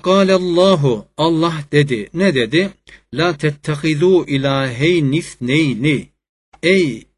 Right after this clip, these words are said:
Allah'a inanmak isteyenler, ey Allah'a gö-, gönül vermiş olan insanlar, dikkat edin. Allah iki tanrı edinmeyin. Ancak o Allah bir tanrıdır. Onun için benden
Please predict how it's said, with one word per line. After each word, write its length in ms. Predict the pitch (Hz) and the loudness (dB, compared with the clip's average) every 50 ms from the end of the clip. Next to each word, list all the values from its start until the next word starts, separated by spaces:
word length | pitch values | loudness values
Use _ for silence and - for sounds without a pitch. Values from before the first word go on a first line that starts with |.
| _ _ _ _ _ _ _ _ _ - | _ _ _ _ _ _ _ _ _ -4
Allah'a 440 | 131 139 143 151 147 143 151 160 | -2 0 2 2 2 2 0 -2
inanmak 560 | 156 - 135 139 143 143 139 139 143 156 151 - _ | -2 -2 0 0 2 2 2 2 2 0 -2 -4 _
isteyenler, 640 | 131 - - - - 113 110 104 95 98 98 92 - _ _ _ _ - - - - _ _ _ | -14 -14 -12 -8 -6 -6 -4 -4 -6 -8 -8 -10 -12 _ _ _ _ -20 -20 -20 -20 _ _ _
ey 180 | - 160 170 165 - | 2 2 2 2 0
Allah'a 480 | 143 147 151 156 151 147 147 156 160 151 | -2 -2 0 0 0 0 0 0 0 -2
gö-, 340 | 143 - 139 143 135 127 | -2 0 0 0 0 -2
gönül 360 | - 135 139 156 180 180 147 131 | -2 -2 0 0 0 0 0 0
vermiş 380 | 139 135 135 139 156 147 - | -2 -2 -2 -4 -6 -6 -8
olan 320 | - 131 131 147 151 143 120 | -8 -4 -2 -2 -2 -2 -4
insanlar, 560 | 127 127 120 - - 117 110 107 104 98 95 _ _ | -6 -8 -8 -8 -8 -8 -8 -8 -8 -10 -12 _ _
dikkat 360 | 135 131 - - 170 160 139 | -10 -10 -6 -6 -4 -2 -2
edin. 280 | 123 107 110 101 92 - _ _ _ _ _ _ _ _ _ | -4 -6 -6 -12 -14 -16 _ _ _ _ _ _ _ _ _
Allah 500 | 123 135 139 139 143 160 165 165 170 - _ _ _ | -4 -2 0 0 0 0 0 -2 -6 -10 _ _ _
iki 340 | 135 131 _ - 180 185 | -14 -10 _ -6 -6 -6
tanrı 400 | _ - 139 135 131 123 143 151 147 | _ -6 -4 -4 -2 -2 -4 -4 -4
edinmeyin. 640 | - 131 123 127 160 165 160 135 113 107 101 92 85 _ _ _ _ _ _ _ _ _ _ | -4 -6 -2 -2 -2 0 0 -2 -2 -4 -6 -8 -12 _ _ _ _ _ _ _ _ _ _
Ancak 400 | - 165 190 196 175 139 131 120 - | -2 0 2 2 2 0 -2 -4 -4
o 160 | 160 175 185 - | -4 -4 -4 -2
Allah 460 | 135 131 127 123 127 151 165 175 180 - _ _ - | -4 -4 -4 -2 -2 -4 -4 -4 -8 -16 _ _ -2
bir 140 | 190 220 196 - _ | -2 -2 -2 -6 _
tanrıdır. 640 | - 135 127 120 117 110 101 - 92 - - - _ _ _ _ _ _ _ _ _ _ | -4 -4 -4 -4 -6 -8 -10 -10 -14 -14 -14 -20 _ _ _ _ _ _ _ _ _ _
Onun 220 | 131 151 180 202 | 0 2 2 2
için 380 | 196 - - - 131 127 120 117 | 0 0 -2 -4 -4 -4 -2 0
benden 540 | 135 139 139 135 123 139 151 180 202 202 | 0 0 0 0 0 -2 0 0 -2 -4